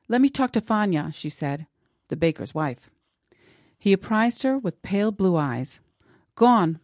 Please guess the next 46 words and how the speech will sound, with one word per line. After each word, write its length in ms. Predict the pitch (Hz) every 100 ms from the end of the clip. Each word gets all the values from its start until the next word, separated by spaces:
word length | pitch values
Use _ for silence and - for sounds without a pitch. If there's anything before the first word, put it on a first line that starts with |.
| -
both 180 | 220 233
of 100 | 175
them," 180 | 147
he 100 | 151
said. 320 | 156 143 131 - _ _ _ _ -
"Resettled 440 | 190 - 208 220 220
to 120 | 208
the 80 | 208
east. 400 | 160 117 - - _ _
I'm 220 | 202 220 220
the 80 |
baker 300 | 160 139 139
now." 340 | 143 156 123 151 _ _ _ _ _ _ _ _ _ _ _
She 180 | - 233
felt 280 | 220 208 202
a 40 |
chill 360 | - - 285 320
pass 480 | - 240 220 220
over 180 | - 160
the 80 | 156
hairs 400 | 147 180 202 214
at 80 | 170
the 60 |
back 340 | - - 160 -
of 60 |
her 100 | 190
neck. 380 | 185 123 87 - _ _ _ _ _ -
Once 320 | 180 233 -
he 140 | 277
had 120 | 185 156
finished 420 | - 214 269 -
unloading 360 | 269 202 208
the 80 | 233
bags, 420 | 226 139 92 110 - - -
she 160 | -
chirruped 380 | 135 - 170 196
to 80 | 262
the 80 | 262
horse, 360 | 214 175 - - _ _ _
shook 340 | - - 180
the 100 | 254
reins 340 | 240 226 226 214
over 220 | 175 160
his 140 | 151
gray 280 | - 147 165
shoulders. 600 | 175 - 139 - - -